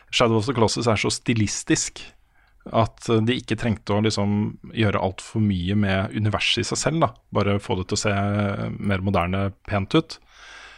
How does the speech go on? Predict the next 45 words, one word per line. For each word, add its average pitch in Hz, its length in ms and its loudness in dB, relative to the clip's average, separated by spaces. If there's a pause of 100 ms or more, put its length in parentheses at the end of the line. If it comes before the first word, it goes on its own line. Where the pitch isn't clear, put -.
(200)
Eh, 110 200 4
det 127 180 4
her 110 140 4
må 104 200 2
de 104 100 2
liksom, 107 440 0 (120)
altså, 113 200 -4
dette 120 240 0
kunne 104 260 0
vært 95 140 -2 (280)
da, 110 100 4 (120)
eh, 101 460 2
Dark 95 240 0
Souls 98 220 -2
fire, 87 240 0
liksom, 110 360 0
i 101 300 0
måten 110 480 -2
det 95 80 0
ser 92 160 0
ut 85 80 -6
på. 120 160 4 (400)
Og 120 80 -2
det 110 80 6
er 92 220 4
sånn, 82 280 -4
ja, 82 160 0 (480)
greit. 85 300 -4 (1200)
Eh, 123 320 4
men 151 360 4
remake 110 360 4
altså 101 320 4
var 104 240 4
det 110 80 4
hotteste 117 340 0
spillet 110 200 4
for - 80 0
oss. - 200 0
<laughs> 285 1700 4
Vi 294 160 4
er 160 60 6
over 160 180 6
på 180 120 4
neste - 400 0
liste, 170 340 2